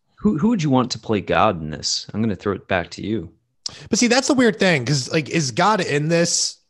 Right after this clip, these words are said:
Speaker 2: You know, like, I,
Speaker 1: Is God,
Speaker 2: like,
Speaker 1: is
Speaker 2: it's
Speaker 1: God really, like, a character past the Old Testament? Like, does he show up much?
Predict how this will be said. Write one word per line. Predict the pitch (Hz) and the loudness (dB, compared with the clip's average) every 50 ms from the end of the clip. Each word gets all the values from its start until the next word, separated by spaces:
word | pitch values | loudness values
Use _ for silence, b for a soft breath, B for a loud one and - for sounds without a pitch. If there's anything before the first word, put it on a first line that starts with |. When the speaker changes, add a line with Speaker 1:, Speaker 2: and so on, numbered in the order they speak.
| _ _ | _ _
Speaker 2:
You | - 165 170 | -2 2 2
know, | 180 180 175 | 4 4 4
like, | 165 160 156 - | 2 0 0 2
I, | 160 196 | 2 2
Speaker 1:
Is | - | 4
God, | 240 175 | 4 2
Speaker 2:
like, | 185 - 190 | 2 2 0
Speaker 1:
is | 190 - | -2 -2
Speaker 2:
it's | - | -2
Speaker 1:
God | - 247 254 196 | -2 -2 -2 0
really, | 180 180 175 170 160 | -2 -6 -4 0 0
like, | 151 135 110 | 0 0 0
a | 117 - | -2 0
character | - 127 131 120 - 120 | 0 0 0 0 -2 -4
past | 107 - 117 110 107 - - | -2 2 0 2 2 0 -2
the | 110 | -2
Old | 101 101 - | -4 -4 -4
Testament? | - 113 110 - - 87 78 78 82 85 _ _ _ | -4 -4 -2 -2 -4 -6 -8 -8 -12 -14 _ _ _
Like, | - 107 104 95 - | -6 -6 -6 -2 -2
does | 113 107 - | -2 -2 -2
he | - 104 | -4 -6
show | - - 110 98 95 | -6 -4 -4 -2 -2
up | 98 98 - | -2 -4 -6
much? | 87 71 73 - - - _ | -10 -12 -12 -16 -20 -20 _